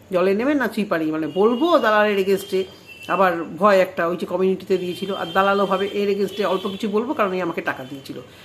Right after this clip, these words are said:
মানে দুজনে দুজনের কাছে বাধা হয়ে আছে। ওয়াইটিতে এইসব বাধা বুদ্ধে থাকলে কী করে চলবে?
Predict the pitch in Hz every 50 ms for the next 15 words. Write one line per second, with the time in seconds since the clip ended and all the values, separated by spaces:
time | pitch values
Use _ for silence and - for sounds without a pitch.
0 | - - - 180 190 180 165 196 190 226 226 240 226 208 226 226 226 262 254 254
1 | 214 202 190 180 - 180 170 170 175 160 - - 202 196 202 196 226 202 - 233
2 | 226 - - 208 - 220 190 180 180 180 180 208 214 220 226 196 208 190 196 185
3 | 202 220 214 214 208 - 202 180 175 - 165 147 139 156